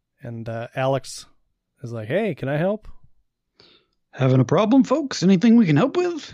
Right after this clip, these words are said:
Speaker 1: And then you see in the background, you see Madeline's eyes get, like, all evil.
Speaker 2: Yeah, there's some nice shading on, on Madeline. She gets, she kind of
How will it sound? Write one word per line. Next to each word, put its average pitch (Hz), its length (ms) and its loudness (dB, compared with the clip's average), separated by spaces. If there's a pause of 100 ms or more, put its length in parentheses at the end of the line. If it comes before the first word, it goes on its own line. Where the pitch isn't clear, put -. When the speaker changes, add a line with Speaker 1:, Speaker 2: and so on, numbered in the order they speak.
(160)
Speaker 1:
And 127 200 -4
then 120 200 -2
you 123 140 -4
see 139 300 -4
in 131 80 0
the 127 80 -2
background, 123 500 -2
you 120 60 -4
see 131 140 -6
Madeline's 120 500 -4
eyes 113 360 -10
get, 127 120 -10
like, 113 180 -10
all 120 240 -6
evil. 120 640 -8 (520)
Speaker 2:
Yeah, 127 280 2
there's 127 240 -4
some 151 260 2
nice 160 240 4
shading 127 540 -6
on, 104 320 -4
on 107 200 -2
Madeline. 104 440 0
She 104 200 -2
gets, 107 320 -4
she - 120 -2
kind 117 200 2
of 101 220 0